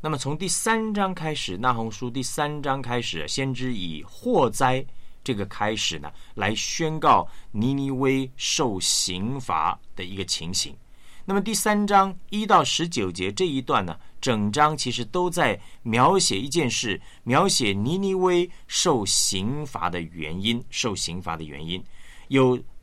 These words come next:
第一就是他们的恶贯满盈，哈，恶贯满盈，他们的罪恶。第二呢，先知也提到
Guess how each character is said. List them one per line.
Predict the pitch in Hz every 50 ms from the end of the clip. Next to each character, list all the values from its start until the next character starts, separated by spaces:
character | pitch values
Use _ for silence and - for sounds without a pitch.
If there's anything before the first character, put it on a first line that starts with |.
| - - - - - - - -
第 | - 208 202 202 208
一 | 208
就 | 202 - 160
是 | 135 -
他 | - 131 135 127
们 | 120 107
的 | 104 101 - - -
恶 | 208 226 196 156 131 107 90
贯 | - 131 123 101 87
满 | 80 80 80 73 71 71
盈， | 69 69 76 82 - - - - - - -
哈， | - - 80 - - - - - - - - - -
恶 | 190 165 135
贯 | 101 123 107 90
满 | 82 76 73
盈， | 71 69 - -
他 | - - 117
们 | 113 107 101 104 113 - - -
的 | - 98
罪 | 98 - - 143 98 95
恶。 | 92 80 - - - - - - - - -
第 | - 233 269
二 | 262 233
呢， | 190 147 110 101 - -
先 | - - - 214 208
知 | 202 190 196
也 | 175 139 113
提 | 104 - 113
到 | 120 135 127 113 92